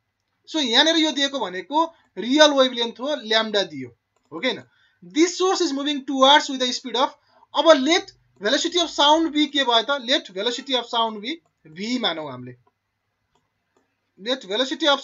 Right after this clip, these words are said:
sound be V है त। अब यहाँनिर अर्को condition हेरौँ, त्यही कन्डिसनलाई हेरौँ।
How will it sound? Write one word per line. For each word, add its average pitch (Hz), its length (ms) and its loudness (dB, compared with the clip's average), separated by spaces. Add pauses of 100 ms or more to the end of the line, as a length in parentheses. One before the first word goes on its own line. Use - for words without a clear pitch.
sound 285 420 0
be 311 200 2 (2250)
V 143 120 -14
है 180 360 -6
त। - 240 -12 (1400)
अब 330 180 6
यहाँनिर 339 240 2
अर्को 320 280 2
condition 311 440 0
हेरौँ, 233 200 0
त्यही 320 180 -2
कन्डिसनलाई 294 520 -2
हेरौँ। 233 280 -4